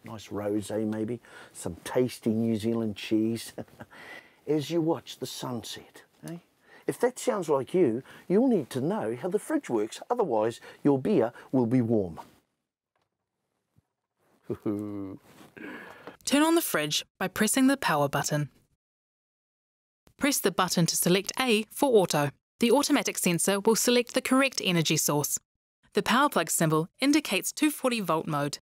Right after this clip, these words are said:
Speaker 2: and is to be used when you are plugged into two forty volt mains power. The battery symbol is the house battery mode and is to be used when driving.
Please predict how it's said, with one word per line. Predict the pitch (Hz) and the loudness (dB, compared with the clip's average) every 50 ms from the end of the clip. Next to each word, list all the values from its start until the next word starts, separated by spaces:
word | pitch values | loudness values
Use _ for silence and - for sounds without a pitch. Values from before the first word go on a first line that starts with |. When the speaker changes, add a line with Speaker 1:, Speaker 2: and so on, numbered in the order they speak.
| _ - | _ -2
Speaker 2:
and | 196 | -2
is | 185 185 | 0 0
to | - 196 | -2 0
be | 175 202 | 0 0
used | 185 180 214 247 269 - - | 2 2 2 2 2 0 -2
when | - 185 | -2 0
you | 175 165 | 0 0
are | 165 | 0
plugged | - - - 220 220 208 - | -2 -2 -4 -2 -2 -2 -4
into | 180 160 - 160 | -4 -4 -6 -8
two | _ - - 269 277 | _ -2 0 0 0
forty | 262 - - 180 175 175 | 2 0 -2 0 0 0
volt | 170 - 160 156 165 - - - | -2 0 -2 -2 -2 -4 -4 -4
mains | 180 156 151 156 - | -4 -2 -2 -4 -4
power. | - - 156 139 131 131 135 - _ _ _ _ _ _ _ _ _ _ _ | -4 -6 -6 -4 -6 -6 -10 -12 _ _ _ _ _ _ _ _ _ _ _
The | - 202 | -4 0
battery | 180 233 247 262 - - 202 180 | 0 2 0 2 2 2 2 2
symbol | - - - 165 160 165 175 - | 2 2 0 2 4 2 2 2
is | - - | 0 -2
the | - 240 | -2 -2
house | - - 202 185 - - | -2 -2 -2 -2 -4 -4
battery | - 170 156 - 170 160 156 | -4 -4 -4 0 0 0 2
mode | 156 151 151 147 147 - - _ _ _ _ _ _ _ | 2 0 0 -2 -2 -4 -8 _ _ _ _ _ _ _
and | 208 208 | 0 0
is | 208 - | 2 2
to | - | 0
be | 220 233 | 0 2
used | 214 190 208 214 240 226 - - | 2 2 2 2 2 0 0 -2
when | 208 208 214 | 2 4 4
driving. | 208 185 165 156 156 147 156 151 139 | 4 4 0 0 0 0 0 0 -2